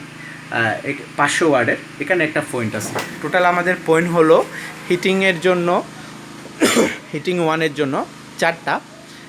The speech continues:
এবং হিটিং টুর জন্য চারটা, হিউমিডিটির জন্য একটা, এবং কুলিং ফ্যানের জন্য একটা, এবং, আহ,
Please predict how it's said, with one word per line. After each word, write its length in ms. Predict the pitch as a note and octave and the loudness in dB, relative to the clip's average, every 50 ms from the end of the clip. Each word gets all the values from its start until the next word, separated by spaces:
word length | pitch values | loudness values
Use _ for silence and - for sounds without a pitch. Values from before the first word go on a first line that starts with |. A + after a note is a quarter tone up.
| - - | -6 -2
এবং 400 | C3+ C3 B2 C3 C3 B2+ B2+ B2+ - - - - - - | -2 0 2 4 2 2 2 -2 -8 -12 -16 -12 -4 -2
হিটিং 240 | E3 D3 E3 F#3+ F#3 | -2 0 0 0 0
টুর 260 | F3+ F3+ E3+ E3+ C#3+ | 2 4 2 2 4
জন্য 280 | B2+ D#3 D3+ C#3+ C3+ B2+ - | 4 4 4 4 4 0 0
চারটা, 420 | - D3 B2 - - - C#3+ - F4+ - - - - - - - - | -2 -2 -2 -2 0 0 0 0 0 -4 -12 -18 -18 -16 -10 -2 0
হিউমিডিটির 520 | E3+ E3+ F3+ F3+ F#3 G3+ G3+ G#3+ G#3 F3 | 2 2 2 2 0 0 0 -2 -2 2
জন্য 260 | D#3+ F#3+ F#3 F#3 F#3 | 2 2 4 4 4
একটা, 420 | F3+ E3+ E3+ - - C3+ C#3 E3 D3+ - - - - - - | 2 2 2 0 -2 -2 -2 -2 -2 -4 -14 -18 -16 -10 -4
এবং 300 | B2+ C3+ C3 D3 D3 D3+ - - - - | -2 0 2 2 0 0 -4 -8 -4 -2
কুলিং 220 | E3 E3+ G3+ G#3+ | 0 2 2 0
ফ্যানের 300 | - - F#3+ F#3+ F#3+ F3 | 2 2 2 2 2 2
জন্য 240 | E3+ G3 F#3+ F#3 F#3 | 0 0 0 2 2
একটা, 380 | F3+ E3 - - - G#3 D4 F#4 - - - | 2 0 0 0 0 0 0 0 -2 -6 -2
এবং, 420 | D3 D3 C3 C#3+ C#3+ C#3 C3+ C#3 | -2 0 2 2 2 2 2 0
আহ, 360 | C3 B2 A#2+ A#2 A#2 A2+ A#2 | 0 0 0 0 0 -2 -4